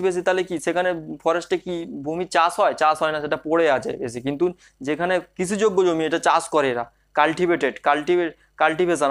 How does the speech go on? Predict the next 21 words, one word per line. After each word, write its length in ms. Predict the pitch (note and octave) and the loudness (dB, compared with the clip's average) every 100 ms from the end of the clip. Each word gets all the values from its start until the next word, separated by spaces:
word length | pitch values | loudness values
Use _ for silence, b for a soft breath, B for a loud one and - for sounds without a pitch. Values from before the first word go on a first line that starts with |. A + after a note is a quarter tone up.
| C#3+ | 2
অর্থাৎ 180 | E3+ D#3 | 0 0
চাষ 180 | D3+ D#3 - | 0 0 0
করে, 120 | D3 C3+ | 0 0
অর্থাৎ 160 | D#3+ D#3 | 0 0
এরা 120 | D#3 E3 | 0 0
তাহলে 160 | E3+ D#3+ | 0 0
মানুষের, 300 | C#3+ D3+ E3 C#3+ | 0 -2 -4 0
মানুষ 180 | C#3 D#3+ D#3+ | 0 0 -2
এগুলোকে 260 | D#3+ E3 D#3 | 0 0 0
ব্যবহার 260 | C#3+ E3 E3 C3+ | 2 4 2 2
করে 120 | B2 C3+ | -2 0
এই 60 | C#3+ C3+ | -2 -4
দুটো 160 | C3+ C#3+ | 0 0
অঞ্চলের 340 | C3 B2 B2 A#2+ _ - | 0 -4 -6 -6 _ -10
ভূমি 200 | C#3 C3 B2+ | -4 -2 0
বেশি, 200 | C3 - - _ B B - | 0 -2 -14 _ B B -2
এটা 100 | D#3+ F3 | 2 2
লিখে 160 | F3 F3 | 4 4
দেবে। 140 | F3+ G#3 - B B _ _ _ _ _ _ _ _ _ _ _ _ B B - D#3+ | 2 0 -6 B B _ _ _ _ _ _ _ _ _ _ _ _ B B -2 2
এবং 160 | F#3 G3+ F#3+ | 2 2 0
এইভাবেই 360 | G3 A3 B3 | 2 4 4